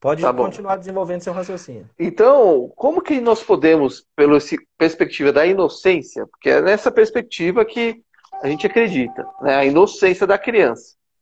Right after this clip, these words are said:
Speaker 2: né? Tanto que a gente não batiza a criança, né, até uma certa idade, porque ela não tem consciência do certo e errado. Nós batizamos aí, depende da idade.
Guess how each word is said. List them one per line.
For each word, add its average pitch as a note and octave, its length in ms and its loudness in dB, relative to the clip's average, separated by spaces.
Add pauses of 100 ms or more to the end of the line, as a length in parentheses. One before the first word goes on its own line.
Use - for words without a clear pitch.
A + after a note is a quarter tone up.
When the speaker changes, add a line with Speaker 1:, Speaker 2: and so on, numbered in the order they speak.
Speaker 2:
né? B2+ 160 -4 (260)
Tanto D3 180 0
que D#3+ 60 2
a E3 40 4
gente E3 160 -2
não F3+ 160 4
batiza G3 600 0
a F3+ 40 0
criança, F#3 960 2 (560)
né, D3+ 360 2
até C#3+ 360 0
uma C#3+ 160 0
certa C#3+ 360 -4
idade, D3+ 440 0
porque - 180 -10
ela G#3 100 2
não G#3 120 -10
tem A3 140 -8
consciência G#3+ 520 -14
do F#3+ 80 -20
certo F#3+ 340 -4
e G3+ 40 2
errado. E3+ 440 0 (600)
Nós B2 120 -10
batizamos C3 880 0
aí, C#3+ 480 2 (200)
depende C3 360 -8
da C3+ 120 0
idade. C#3 640 0